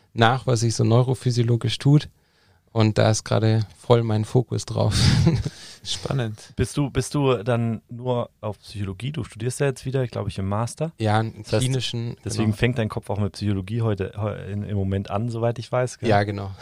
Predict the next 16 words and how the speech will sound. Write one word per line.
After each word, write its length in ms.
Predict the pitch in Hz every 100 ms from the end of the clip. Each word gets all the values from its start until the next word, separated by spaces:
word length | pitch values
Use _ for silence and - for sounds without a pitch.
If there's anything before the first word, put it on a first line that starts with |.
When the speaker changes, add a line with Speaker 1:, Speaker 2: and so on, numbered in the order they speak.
| - 196 - - 170 147
Speaker 3:
<laughs> 640 | 143 135 95 - - - -
Aber 340 | 104 123 147
du 120 | 120
bist 220 | 110 120 123
auch 120 | 117
der, 200 | 123 127
der 220 | 123 120
dann 120 | 117
sofort 280 | 113 - 117
wieder 140 | 113 113
ans 100 | -
Klavier 300 | 107 104 117
geht 160 | 120
oder 220 | 113 107 -
irgendwas 340 | 120 98 -
hin. 200 | 90 90